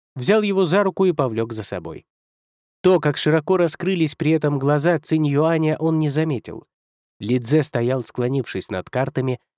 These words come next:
и не заметил поначалу вошедших. «Цзэ-цзэ?» окликнул его Яньгун. «Разведчики вернулись». Ли Цзэ очнулся от созерцания и выпрямился.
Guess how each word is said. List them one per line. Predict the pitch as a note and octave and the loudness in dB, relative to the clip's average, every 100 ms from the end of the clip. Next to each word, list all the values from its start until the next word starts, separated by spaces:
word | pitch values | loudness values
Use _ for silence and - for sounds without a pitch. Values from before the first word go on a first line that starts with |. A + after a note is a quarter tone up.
| - | -4
и | |
не | D#3 F3+ | 0 2
заметил | D#3+ G3 G#3 F#3 | 2 0 0 -2
поначалу | D#3+ D3+ D3 D3+ C#3+ | 0 0 0 0 0
вошедших. | C3 A#2+ G2 - - - _ _ _ _ _ A#2+ | 0 -2 -6 -8 -14 -18 _ _ _ _ _ -10
«Цзэ-цзэ?» | G2 G#2 A2+ C#3 F#3+ - _ _ - | -8 -6 -2 -2 -2 -4 _ _ -4
окликнул | C#3+ D#3 C#3 C#3+ C3 | 0 0 0 0 2
его | C3 B2+ B2+ | 2 2 0
Яньгун. | B2 A#2+ A#2+ F2+ - _ _ _ _ _ - | 0 -2 -2 -6 -8 _ _ _ _ _ -2
«Разведчики | C3 C3 A2+ F3 - - | 0 2 0 0 -2 0
вернулись». | D#3+ F#3+ G3 A2+ F#2+ - _ _ _ _ _ - | 0 2 0 -4 -6 -10 _ _ _ _ _ -8
Ли | G#2 D3 | -2 0
Цзэ | D3+ G#3+ | 2 2
очнулся | G3+ G3+ G#3+ - F#3+ | 2 0 -2 0 0
от | D#3+ | 0
созерцания | F3 D#3+ D3 E3+ E3+ E3 D#3 | 0 0 0 0 2 2 2
и | |
выпрямился. | C#3 G#2 G2 F#2 F2+ - F#2+ | 0 -2 -4 -6 -6 -6 -8